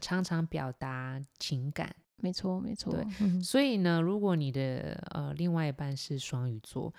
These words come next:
Speaker 1: 你不要他每-，他如果问你的话，你就会觉得：“啊，我上次不是回答过了。”
Speaker 2: 对，不要再不耐烦了。
Speaker 1: 对，
Speaker 2: 对，因为他，
Speaker 1: 因为呢，
Speaker 2: 他需要一直确认。
Speaker 1: 他需要这个confirm。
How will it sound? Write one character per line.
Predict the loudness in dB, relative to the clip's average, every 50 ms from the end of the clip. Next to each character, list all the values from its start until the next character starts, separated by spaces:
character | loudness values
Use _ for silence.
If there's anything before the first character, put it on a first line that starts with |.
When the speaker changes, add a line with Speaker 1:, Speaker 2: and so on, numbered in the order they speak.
| -16 -20 -20 -20 -20 _ 0
Speaker 1:
你 | 2 4 4
不 | 4 4
要 | 4 4 4 4
他 | 4 4 4
每-， | 4 2 2 0 -4
他 | -6 -2 0 2 2
如 | 4 4
果 | 2
问 | 2 2 2 2 0
你 | 0 -2 -4
的 | -6
话， | -6 -4 -4 -4
你 | -4 -4
就 | -4 -6
会 | -6
觉 | -6 -6 -8
得 | -8 -8 -10 -16 -20 -18 -10 -4
：“啊， | 2 6 8
我 | 10
上 | 10 12 10 10
次 | 10 10 8
不 | 8 8
是 | 10 10 10
回 | 12 10 10 10
答 | 10 8 6 6
过 | 8 12 12 12 12 12
了。” | 12 12 12 10 8 8 4 2 0 0
Speaker 2:
对， | 2 2 4
不 | 6 6
要 | 6 6
再 | 6 4
不 | 4 4 2
耐 | 2 2 2 0
烦 | 0 -4 -6 -4 -4
了。 | -4 -4 -2 4
Speaker 1:
对， | 6 8 8 8 6 4 2 2
Speaker 2:
对， | 4
因 | 8 8 10 10
为 | 10 10 10 10
他， | 10
Speaker 1:
因 | 8 8
为 | 8
呢， |
Speaker 2:
他 |
需 | 6
要 | 6 6
一 | 4
直 | 4 4
确 | 4
认。 | 6
Speaker 1:
他 | 6 6 6 6
需 | 4
要 | 4
这 | 4 4
个 | 2 2
confirm。 | 2 0 0 0 -2 -4 -6 -6 -6